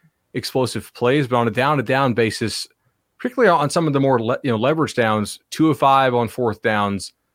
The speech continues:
what, six of fifteen on third downs, uh,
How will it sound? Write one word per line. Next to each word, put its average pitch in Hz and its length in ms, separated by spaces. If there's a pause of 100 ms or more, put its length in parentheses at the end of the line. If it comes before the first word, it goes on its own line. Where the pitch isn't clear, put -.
(140)
what, 101 220
six - 360
of 135 100
fifteen 127 580
on 101 240
third 139 340
downs, 92 580
uh, 127 60